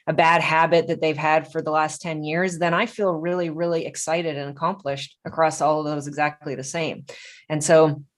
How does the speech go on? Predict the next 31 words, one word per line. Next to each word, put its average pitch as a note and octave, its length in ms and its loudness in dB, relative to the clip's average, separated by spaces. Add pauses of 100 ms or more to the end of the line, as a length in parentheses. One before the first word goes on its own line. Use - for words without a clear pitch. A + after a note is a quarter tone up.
(360)
you F3 80 4
know, E3 80 6
I E3+ 60 4
think F3+ 180 0
for F#3 80 -4
some F3+ 220 0
coaches, E3 340 2
if D#3+ 180 0
they're D#3+ 160 2
like, D3+ 160 2
"I, F3+ 120 6
if E3+ 100 -2
I G3 80 4
have F3+ 160 0
ten F3+ 220 -4
athletes E3+ 500 -4
that C#3+ 140 -2
win D#3+ 180 0
Ironmans, D#3 580 2
then D3 200 -4
I'm D3 160 -4
a C3+ 40 -8
great C#3+ 260 -4
coach." D#3+ 340 -4
And D3+ 100 -8
it's C#3 160 -8
like, C#3+ 180 -2
for E3 120 -2
me, F#3 320 2
that, D#3+ 260 0 (280)
that, F#3+ 260 2